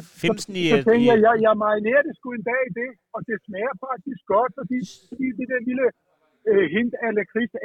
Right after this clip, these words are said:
Speaker 1: anis der, så det, det kan godt lade sig gøre. Det er jo bare syren i spruten, man skal være, øh,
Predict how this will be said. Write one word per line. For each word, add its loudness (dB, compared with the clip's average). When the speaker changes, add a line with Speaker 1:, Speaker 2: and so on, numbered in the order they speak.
Speaker 1:
anis -2
der, -2
så -6
det, -6
det -2
kan 2
godt 4
lade -2
sig -2
gøre. 2
Det -4
er 4
jo -10
bare 4
syren 4
i 0
spruten, -6
man -8
skal -6
være, -2
øh, 2